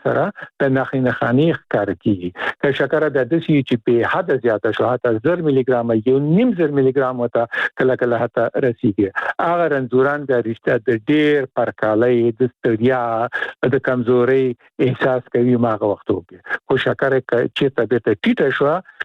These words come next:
بیا نو هغه احساس هم ورکېږي. نو د شکرې هغه شی چې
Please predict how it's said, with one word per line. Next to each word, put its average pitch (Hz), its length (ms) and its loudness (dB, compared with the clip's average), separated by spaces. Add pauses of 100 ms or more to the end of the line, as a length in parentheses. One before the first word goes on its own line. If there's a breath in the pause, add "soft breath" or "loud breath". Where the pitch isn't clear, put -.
بیا 139 160 0
نو 135 120 0
هغه 127 260 -2
احساس 113 340 -2
هم 107 100 -2
ورکېږي. 90 600 -18 (360 loud breath)
نو 139 140 2 (600)
د 135 180 2
شکرې 156 760 0 (480)
هغه 123 320 0 (540)
شی 147 180 2 (140)
چې 131 140 -2